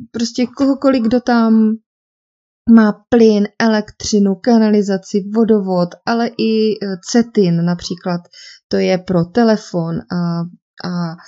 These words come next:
pak to můžou být ještě poskytovatelé, eh, kabelové televize, že, nebo internetu. Takže to všechno se musí vytýčit.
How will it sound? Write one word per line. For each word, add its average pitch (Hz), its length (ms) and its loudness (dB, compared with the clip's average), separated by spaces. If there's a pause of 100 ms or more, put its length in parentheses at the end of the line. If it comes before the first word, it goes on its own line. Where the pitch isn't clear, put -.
(640)
pak 208 160 0
to 233 120 4
můžou 220 300 6
být 208 200 2
ještě 208 240 -2
poskytovatelé, 202 880 -4
eh, 185 280 -12 (300)
kabelové 208 500 0
televize, 180 680 -2
že, 175 200 -4
nebo 180 300 -2
internetu. 214 760 0 (540)
Takže 196 400 -2 (280)
to 294 100 2
všechno 285 300 0
se 269 160 -2
musí 262 240 0
vytýčit. 196 560 -2